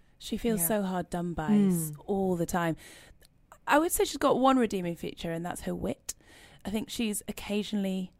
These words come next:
Speaker 1: a little bit funny.
Speaker 2: <laughs>
Speaker 1: A little bit. I mean, uh, uh, no one in the book is particularly nice. Even the characters who, I, I've said this before, who maybe we should like, like Sarah, um, is given no redeeming features. But that's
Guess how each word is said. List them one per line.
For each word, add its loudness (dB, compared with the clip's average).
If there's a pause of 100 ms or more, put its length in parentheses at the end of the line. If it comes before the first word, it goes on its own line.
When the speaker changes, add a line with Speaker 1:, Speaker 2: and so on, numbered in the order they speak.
(200)
Speaker 1:
a -6
little -2
bit -2
funny. -10 (120)
Speaker 2:
<laughs> 6
Speaker 1:
A 6
little 6
bit. 4 (260)
I 10
mean, 6 (120)
uh, 0 (500)
uh, 2
no 8
one 6
in 2
the 2
book 0
is -2
particularly -2
nice. -4
Even 2 (320)
the 2
characters -2
who, -6
I, -8
I've -8
said -8
this -10
before, 0
who -4
maybe 0
we 0
should 0
like, -4
like -8
Sarah, 2 (100)
um, -2 (880)
is -4
given 4
no 2
redeeming 2
features. 0
But 8
that's 6